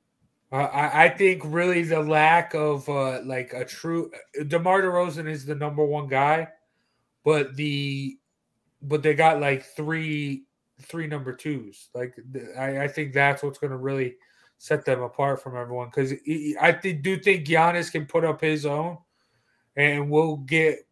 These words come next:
points in, like, a series. I think he'll do what Giannis things, but I, I,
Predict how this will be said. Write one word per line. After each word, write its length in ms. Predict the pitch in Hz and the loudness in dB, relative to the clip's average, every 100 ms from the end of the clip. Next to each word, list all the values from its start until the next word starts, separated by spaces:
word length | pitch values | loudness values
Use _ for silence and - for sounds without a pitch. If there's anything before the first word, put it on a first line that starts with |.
| _ - | _ -8
points 400 | 160 170 175 185 | -4 -4 -4 -6
in, 100 | 170 | -2
like, 220 | 175 175 | -2 0
a 60 | |
series. 500 | 170 185 180 185 196 | -4 -2 0 2 0
I 240 | 165 147 151 | -2 0 0
think 240 | 147 156 | -2 -4
he'll 140 | 160 143 | -4 -4
do 340 | 139 151 151 | -2 0 0
what 380 | 143 131 151 147 | -2 -2 -2 -2
Giannis 520 | 139 139 160 160 156 | 0 2 2 -2 -6
things, 400 | - 175 190 180 | -4 -2 -4 -6
but 180 | - 156 | -2 2
I, 140 | 151 | 2
I, 500 | 139 147 160 156 147 | 4 4 4 2 0